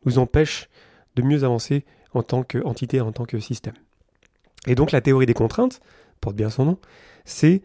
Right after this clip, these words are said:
de s'attaquer à ces contraintes les unes après les autres.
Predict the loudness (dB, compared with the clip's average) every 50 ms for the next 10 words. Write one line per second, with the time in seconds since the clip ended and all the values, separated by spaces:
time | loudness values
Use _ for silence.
0 | _ _ _ 0 0 2 2 2 2 2 0 2 2 0 0 0 0 -6 -4 -4
1 | -4 -4 -2 -2 -2 -2 -2 -6 -16 _ _ _ _ 0 0 2 2 2 2 2
2 | 0 -2 _ _ _ _ _ -4 -4 -2 0 -2 -2 -2 -4 -8 -14 -16 -20 -20